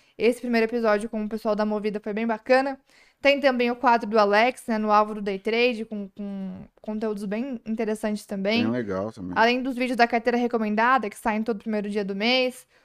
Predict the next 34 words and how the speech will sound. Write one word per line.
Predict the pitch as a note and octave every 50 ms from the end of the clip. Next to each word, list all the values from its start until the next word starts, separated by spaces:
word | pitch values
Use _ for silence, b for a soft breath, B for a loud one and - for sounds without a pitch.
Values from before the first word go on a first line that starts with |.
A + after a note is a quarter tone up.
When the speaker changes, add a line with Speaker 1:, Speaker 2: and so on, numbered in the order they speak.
| _ _ -
Speaker 1:
O | D4+ C4
nosso | D#4+ D4 D4+ D#4+ -
podcast | - C#4+ B3+ A3 B3 - - B3+ A#3+ A#3+ - - -
Resenha | B3+ A#3+ G#3+ A#3 A3 A3+
Financeira | A3+ - A3+ G#3 A3 A3 A#3+ A3+ A3
também, | A3 - G3+ G3 G3+ G#3+ A3+ A#3 A#3
cada | A#3 A#3 G#3 G#3+ G#3 G#3+ G#3
um | G#3 G#3 A3
com | A3 - A3
um | G#3
assunto | G3+ G#3 - - A3 G#3+ G#3 A3
diferente, | G#3+ - - G#3 F3 F#3 G#3+ A3+ A#3 A3+ -
um | A3
bate-papo | G#3 G3+ G3+ - - A3 G#3 G#3 A3
mais | G#3 G3+ G#3 G3+
descontraído | G#3 - - G#3+ G#3 G#3 - G#3 G3+ G#3 G#3+ G3+ A3 A3 - b b b b b b b b
pra | - G#3+
quem | G#3+ A3 A3 A3+
quer | A3+ A3+
aprender | G#3+ A3 A3+ G#3+ G#3+ G#3+
sobre | G#3+ - G#3 G#3+
investimento, | G#3+ G3+ G3+ G3+ - A3 G#3+ A3 A3+ A#3+ A#3
sobre | - A#3+ G3+ G#3 G3+
bolsa, | F#3 F#3+ A3+ A#3+ B3+ B3+ B3 - - B3 A#3+ - b b b b b b b b
né? | G3 G#3
Tem | G#3+ A3 G#3+ G#3+
vários, | G#3+ G#3 G#3+ A3 A#3+ B3+ B3+ G#3 G#3
já | G#3+ G#3+
temos | - A#3+ A#3 A#3 A#3 B3 G#3
dezesseis, | G3+ G3+ A3 A3 A3 - B3 A3+ - - -
quinze | - D#4 F#4+ F4+ E4
episódios | D#4+ D#4+ C#4+ B3+ A#3 A3+ A3+ A3 G#3 G#3
no | F#3+ G#3 G3+
ar. | G3+ G3+ A3+ C4 C4